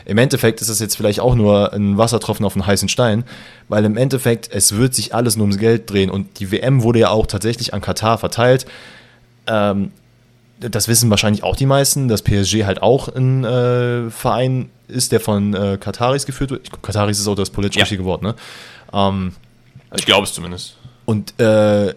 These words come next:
Speaker 1: El-, wie auch, sorry, ich krieg seinen Namen nicht zusammen. Der Präsident von P S G ist ja auch gleichzeitig
Speaker 2: Al-Khalifi ist der, glaub ich,
Speaker 1: genau,
Speaker 2: oder?
Speaker 1: ist halt zeitgleich auch sehr, sehr stark in der, in der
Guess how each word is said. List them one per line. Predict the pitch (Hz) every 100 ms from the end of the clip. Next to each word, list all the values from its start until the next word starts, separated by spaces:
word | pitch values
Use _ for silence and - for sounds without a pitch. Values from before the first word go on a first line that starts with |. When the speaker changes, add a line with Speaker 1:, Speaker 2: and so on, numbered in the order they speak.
| - _
Speaker 1:
El-, | 113 117 110 - _ _ _
wie | 117 101 107
auch, | 98 - 107
sorry, | 107 - 107
ich | 101
krieg | - 117
seinen | - 101
Namen | 107
nicht | 117 -
zusammen. | 113 120 127 -
Der | 98
Präsident | 107 92 113
von | 117 104
P | 101 104
S | 95
G | 117
ist | 123 107
ja | 120
auch | 104
gleichzeitig | - 113 127 - 117 104 117
Speaker 2:
Al-Khalifi | 110 135 -
ist | 95 -
der, | 98
glaub | 95
ich, | 120
Speaker 1:
genau, | 113 143
Speaker 2:
oder? |
Speaker 1:
ist | 202 -
halt | 107
zeitgleich | - 120 139 127 110
auch | 117 104
sehr, | 95 117 117
sehr | 113
stark | - 113 113 -
in | 107 104
der, | 104 101 95
in | 98
der | 98 95 95 90